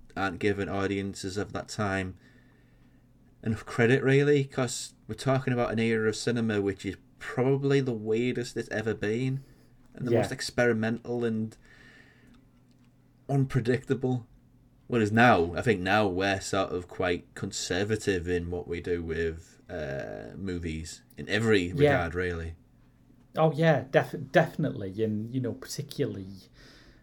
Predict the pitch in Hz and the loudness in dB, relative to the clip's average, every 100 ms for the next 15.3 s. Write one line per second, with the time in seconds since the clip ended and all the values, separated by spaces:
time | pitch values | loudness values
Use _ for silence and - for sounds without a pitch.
0 | _ _ _ 123 123 131 131 - 113 101 | _ _ _ -2 2 2 0 -4 -4 -4
1 | 92 - 92 - 110 - 98 - 101 107 | -6 -10 -14 -10 -10 -10 -10 -8 -6 -6
2 | 98 120 101 95 95 90 - - - 110 | -8 -6 -8 -8 -8 -10 -12 -12 -8 -8
3 | - - - - - 104 98 98 90 - | -8 -10 -12 -14 -10 -8 -6 -8 -8 -8
4 | 95 95 92 90 - 104 101 95 98 - | -8 -8 -8 -10 -8 -6 -6 -8 -18 -20
5 | - - - - 127 127 - - 190 165 | -20 -20 -20 -12 -8 -8 -8 -6 -6 -6
6 | - 185 160 170 151 151 147 135 - - | -4 -2 0 0 -2 -4 -4 -6 -8 -2
7 | 135 131 131 127 120 123 123 131 123 113 | 0 2 0 -4 -4 -6 -6 -6 -6 -8
8 | - 110 110 - - - - 135 - - | -10 -4 -4 -4 -12 -12 -8 -8 -8 -8
9 | 123 110 - 113 - 113 104 - 131 117 | -6 -6 -6 -10 -6 -4 -4 -4 0 2
10 | 110 101 - - 107 117 107 107 101 101 | 2 -2 -6 -12 -8 -8 -8 -8 -4 -4
11 | 95 95 104 98 95 - 110 98 98 95 | -4 -6 -6 -6 -8 -8 -10 -10 -10 -10
12 | - - - 127 107 117 - 104 - 110 | -12 -18 -14 -12 -12 -12 -12 -12 -10 -10
13 | 104 107 104 101 98 95 - 120 101 104 | -8 -8 -6 -8 -8 -10 -12 -12 -12 -14
14 | 107 101 110 104 107 98 95 98 - 101 | -14 -12 -10 -6 -6 -4 -4 -4 -4 -6
15 | 95 107 | -8 -10